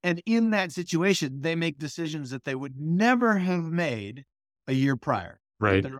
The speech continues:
Speaker 1: under duress and deadline, and they don't think they have a choice. And so they borrow way more than they should. And that results in nothing good.
Speaker 2: So you figure out your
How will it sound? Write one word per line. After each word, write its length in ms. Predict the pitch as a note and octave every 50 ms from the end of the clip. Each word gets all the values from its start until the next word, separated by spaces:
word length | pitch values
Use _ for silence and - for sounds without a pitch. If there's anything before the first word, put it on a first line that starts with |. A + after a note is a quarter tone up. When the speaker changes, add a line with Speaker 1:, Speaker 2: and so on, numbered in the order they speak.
| _ _ -
Speaker 1:
under 100 | C3 B2+
duress 680 | B2 B2+ B2+ B2 B2+ C3+ D#3+ F#3+ F#3+ - - - - _ _ _ _ -
and 260 | C3 A#2 A2+ A2 G#2+
deadline, 540 | D3 D3+ E3+ E3 E3 E3+ E3+ F3 F3 E3 - -
and 180 | B2+ B2 A2+
they 60 | A#2+ A#2+
don't 200 | B2+ C#3+ D3 C#3
think 120 | D#3 C#3+
they 60 | C#3+
have 80 | C3+ B2+
a 40 | A#2+
choice. 300 | - D3 C#3+ D3 C#3 C3+
And 160 | D3 C3 A2+
so 140 | - B2 A#2+
they 120 | A#2+ A#2+
borrow 340 | A2+ A2+ B2 A#2+ A#2+ A#2+ A#2
way 140 | A2+ A#2+ A#2+
more 220 | A#2 A#2 A#2 A2+
than 180 | G#2+ A2 G#2+ G#2+
they 240 | G#2+ G#2+ G#2 G2+ _ _ _
should. 420 | - - - - G3+ A3 A3+ G#3 - _ _ _ _ _ _ _ _
And 140 | A#2 A2+ A2
that 180 | A#2+ A#2+ A#2+
results 480 | A#2 A2+ A2 G#2+ A2+ G#2+ G#2+ G2+ - -
in 380 | A2 G#2 G#2 G#2 G2+ G2 F#2+ F#2 _ _ _ _ _
nothing 400 | A2+ A2+ A2 - - G2 G2+ G2+
good. 280 | F#2+ F2+ E2 D2+ - _ _ _ _ _ _ _ _ _ _ _ _
Speaker 2:
So 560 | - - - - B2 A#2 A2+ A2+ A#2 - - _ _ _ _ _ _ _ _
you 240 | _ E3+ B2+ A#2 A2+
figure 360 | A2+ - - E3 D#3+ D3+ C#3+
out 280 | C3+ B2+ B2 B2 A#2+ A#2 _ _ _ _
your 460 | - G2+ G2 G2 G2 G2 F#2+ F#2+ F2+